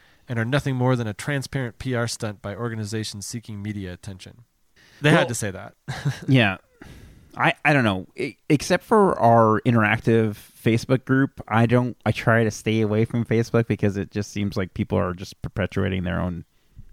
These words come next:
Speaker 2: like, ideologies. Whatever,
Speaker 1: Sure.
Speaker 2: whatever you agree with, you kinda, or whatever you think, you kind of tend to click on things that you agree with.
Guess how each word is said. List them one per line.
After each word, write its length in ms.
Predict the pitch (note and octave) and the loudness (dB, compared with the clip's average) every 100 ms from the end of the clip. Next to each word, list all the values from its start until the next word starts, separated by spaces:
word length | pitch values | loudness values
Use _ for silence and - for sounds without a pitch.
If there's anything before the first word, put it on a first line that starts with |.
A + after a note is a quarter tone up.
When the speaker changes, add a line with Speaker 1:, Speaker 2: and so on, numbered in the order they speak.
| - _ - - | -20 _ -10 0
Speaker 2:
like, 180 | A#2 - | 0 2
ideologies. 840 | G#2 G#2 G2 F2+ F#2 G2+ F2 - - - | 0 2 0 0 -2 -4 -8 -10 -8 0
Whatever, 340 | B2+ D3+ E3 | 2 4 2
Speaker 1:
Sure. 60 | C#3+ | 2
Speaker 2:
whatever 340 | B2+ C#3 D#3+ | 0 2 2
you 380 | F3 D3 C#3+ B2+ - | 4 6 6 4 2
agree 340 | G#2+ A2 G#2 | 0 2 0
with, 320 | F#2+ F#2 - | 2 -2 -4
you 80 | F#2+ | -8
kinda, 340 | - F#2+ F2 D#2 - | -6 -6 -6 -4 2
or 140 | A2+ | 4
whatever 300 | G#2+ A#2 A#2+ | 4 4 2
you 300 | A2+ G#2 G2 - _ _ _ | 2 0 -2 -8 _ _ _
think, 400 | - A#2 G#2+ - | -4 -4 -4 -6
you 100 | G2+ | -8
kind 220 | - G#2+ | -4 -6
of 100 | F#2+ _ _ | -8 _ _
tend 200 | - G2 | -10 -8
to 80 | F2+ | -8
click 260 | - F#2+ F#2 | -6 -6 -6
on 140 | F#2 | -8
things 220 | F#2+ F#2+ | -6 -8
that 80 | F#2 | -8
you 80 | F2 | -10
agree 180 | G2 F#2 | -10 -10
with. 240 | G2 | -10